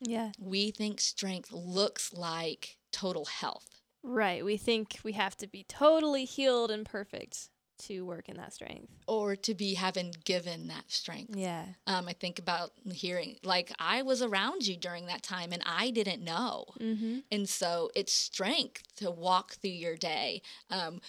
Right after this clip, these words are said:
Speaker 2: you know, maybe not healthy, but it is <laughs> strong <laughs> to walk through your day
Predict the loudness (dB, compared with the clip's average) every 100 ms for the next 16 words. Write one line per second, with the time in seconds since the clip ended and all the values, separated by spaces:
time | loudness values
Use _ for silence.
0 | 0 2 4 0 -8 2 4 4 0 -4
1 | 0 4 4 4 2 -2 4 6 6 4
2 | 6 6 6 6 6 6 4 6 8 8
3 | 8 8 6 8 10 10 10 8 2 0
4 | 2 4 6 6